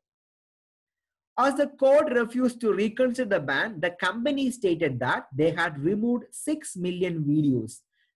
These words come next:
that violated their content policy and guidelines. And at last, on twenty-five April two thousand nineteen,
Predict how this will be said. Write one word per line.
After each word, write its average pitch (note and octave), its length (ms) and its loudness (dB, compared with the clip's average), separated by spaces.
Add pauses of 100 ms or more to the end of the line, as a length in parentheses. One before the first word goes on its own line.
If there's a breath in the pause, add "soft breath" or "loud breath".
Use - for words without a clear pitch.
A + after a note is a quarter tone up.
(100)
that E3+ 280 0
violated F#3+ 800 0
their F#3+ 140 2 (320)
content D#3+ 500 -4
policy C#3+ 560 -2 (100)
and C#3+ 280 -6
guidelines. G2+ 640 -6 (1040)
And D3+ 140 0
at E3+ 160 0
last, G#3 360 0
on E3+ 280 2
twenty-five G#3 800 0
April F3+ 540 0
two E3 80 0
thousand E3 400 0
nineteen, E3 480 -2